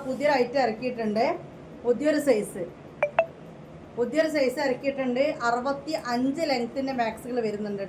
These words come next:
ട്ടോ. റയോൺ തന്നെ അൽഫൈനും ഉണ്ട് അറുപത്തഞ്ചിൻ്റെ. കുറേ ആളുകളുടെ എൻക്വയറി ആണ്, നല്ല ഹൈറ്റ് ഉണ്ട് റയോണിൽ. അപ്പോൾ ചുരു-, അലക്കുമ്പോൾ ചുരുങ്ങല്ലോ, അപ്പോൾ അറുപത് വേണം എന്നൊക്കെ പറഞ്ഞിട്ട്, അപ്പോൾ അവർക്കൊക്കെ വേണ്ടിയിട്ട്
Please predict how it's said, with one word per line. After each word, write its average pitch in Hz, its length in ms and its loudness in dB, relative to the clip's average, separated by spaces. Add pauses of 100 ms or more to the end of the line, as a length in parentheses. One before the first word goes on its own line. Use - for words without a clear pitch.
ട്ടോ. 214 120 2 (880)
റയോൺ 240 440 4
തന്നെ 269 240 0 (300)
അൽഫൈനും 254 520 0
ഉണ്ട് 247 140 4 (120)
അറുപത്തഞ്ചിൻ്റെ. 233 880 2 (880)
കുറേ 247 260 4 (220)
ആളുകളുടെ 269 380 4
എൻക്വയറി 262 360 4 (120)
ആണ്, 247 180 2 (340)
നല്ല 220 140 0 (100)
ഹൈറ്റ് 214 400 -2
ഉണ്ട് 233 160 2 (160)
റയോണിൽ. 220 520 -2 (800)
അപ്പോൾ 226 220 -2
ചുരു-, 240 300 -2 (120)
അലക്കുമ്പോൾ 277 500 2
ചുരുങ്ങല്ലോ, 247 580 2 (600)
അപ്പോൾ 254 240 -4
അറുപത് 247 300 0 (300)
വേണം 233 380 0 (120)
എന്നൊക്കെ 240 340 -4
പറഞ്ഞിട്ട്, 226 360 -2
അപ്പോൾ 220 160 2
അവർക്കൊക്കെ 247 480 -2
വേണ്ടിയിട്ട് 247 500 0